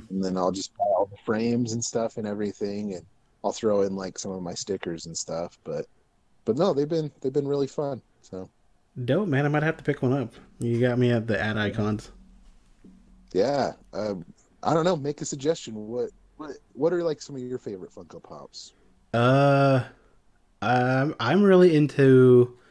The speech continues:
Speaker 2: actually, I'm really into Disney Pops. Uh,
Speaker 1: Okay.
Speaker 2: like, I have, like, my favorite one right now is the bobsled, uh,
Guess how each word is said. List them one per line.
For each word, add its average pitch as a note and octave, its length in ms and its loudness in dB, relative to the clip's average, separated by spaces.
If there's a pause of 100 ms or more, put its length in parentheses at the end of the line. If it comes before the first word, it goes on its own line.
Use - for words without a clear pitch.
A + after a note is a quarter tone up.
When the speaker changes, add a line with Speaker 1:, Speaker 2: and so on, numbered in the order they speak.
(1800)
Speaker 2:
actually, C3+ 260 2
I'm B2 80 6
really D3 180 8
into E3+ 160 6
Disney B2 320 6
Pops. A2 440 -4 (340)
Uh, F2 380 -2 (640)
Speaker 1:
Okay. G#2 200 -4 (480)
Speaker 2:
like, A2+ 180 -4
I A2+ 80 2
have, A2+ 400 -2
like, A#2+ 220 -6
my B2 80 0
favorite B2 380 4
one A#2+ 140 2
right A2+ 140 0
now A2+ 240 0
is A2+ 140 0
the A2+ 260 0
bobsled, A#2 880 -2 (100)
uh, A#2 380 -4